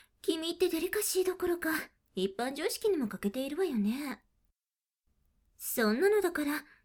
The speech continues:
いつまで経っても彼女の一人もできないし、ろくに友達もいないんでしょ？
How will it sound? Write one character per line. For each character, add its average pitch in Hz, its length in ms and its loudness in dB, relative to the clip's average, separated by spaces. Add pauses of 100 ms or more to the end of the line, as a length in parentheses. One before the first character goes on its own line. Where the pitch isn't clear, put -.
(140)
い 247 160 0
つ 254 120 0
ま 214 140 4
で 170 80 -6
経 240 240 -2
っ - 20 -20
て 208 120 4
も 175 100 2
彼 247 300 0
女 208 100 0
の 185 80 0
一 247 240 -4
人 240 100 4
も 190 120 6
で 190 160 -2
き 247 100 -8
な 240 160 -4
い 226 80 0
し、 196 260 -2 (360)
ろ 320 120 2
く 339 140 2
に 392 140 6
友 392 200 6
達 392 220 4
も 381 140 6
い 370 40 2
な 392 140 4
い 403 80 2
ん 392 40 2
で 392 80 10
し 202 200 2
ょ？ 202 40 2